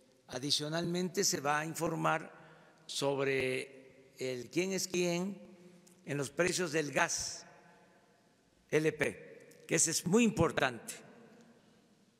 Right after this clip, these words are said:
porque ahí, eh, se están pasando de la raya. Entonces, eh,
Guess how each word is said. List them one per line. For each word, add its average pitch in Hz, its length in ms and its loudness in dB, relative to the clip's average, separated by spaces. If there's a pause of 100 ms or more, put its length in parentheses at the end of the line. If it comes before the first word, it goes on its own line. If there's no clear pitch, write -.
(340)
porque 127 840 -4
ahí, - 1160 -2 (120)
eh, 123 1200 -2
se 131 100 -4
están 160 260 0
pasando 139 480 0 (1400)
de 104 840 -4
la 107 160 -2
raya. 120 380 -4 (880)
Entonces, 156 540 2 (280)
eh, 135 720 -2